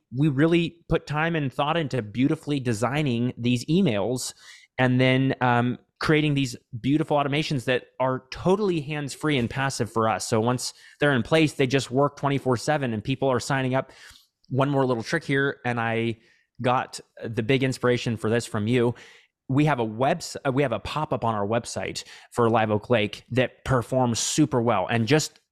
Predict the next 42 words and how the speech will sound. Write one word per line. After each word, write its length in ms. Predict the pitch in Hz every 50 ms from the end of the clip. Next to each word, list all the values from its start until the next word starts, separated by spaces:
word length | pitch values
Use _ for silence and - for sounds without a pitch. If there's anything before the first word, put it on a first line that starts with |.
| _ -
little 280 | 143 139 160 170 185 165
split 520 | - - - - - - 165 180 - -
testings 720 | - - 151 143 - - 143 143 135 135 127 120 - - - -
and 360 | 131 123 123 120 120 - - _ _ _ _ -
nuances 640 | 120 127 127 147 160 160 143 139 131 - 135 131 123
in 160 | 127 123 117
the, 100 | 117 - -
you 120 | 113 127 117
know, 60 | 101
the 120 | 110 104 - - _ _ -
photograph 520 | 151 160 151 139 - 139 120 117 117 -
that 100 | - 107
we 120 | 110 131
used 500 | 127 123 117 120 120 120 117 113 110 -
and 220 | 120 113 110 107 104 - -
how 140 | - 170 180
many 160 | 180 175 147
seconds 480 | - - 190 160 - 160 139 120 -
it 120 | 135 - -
took, 300 | - 127 110 104 - - - - - - - - - _ _
uh, 240 | - 120 110 107 98 - - _ _ _ -
to 100 | - 143
load 300 | 131 139 143 147 147 131
it, 160 | 117 107 -
and 120 | 113 120 123
all 120 | 135 147
of 60 | 143
those 160 | 131 135 123 -
kind 180 | - 147 139 123
of 80 | 107
things 320 | - 131 123 117 104 101 -
yielded 460 | 113 120 127 135 123 120 117 104 110
massive 600 | 113 117 120 127 131 131 135 - - 117 101 104
results. 400 | 107 98 98 117 101 87 - -
So 60 | 107
definitely 560 | 98 120 117 117 - 113 104 78 107 101 - _ _ _ _ _ _ -
test 260 | 127 135 123 - -
and 100 | 117 107
play 140 | - 131 127
with 100 | 120 101
it. 120 | 104 87
But 120 | 104 -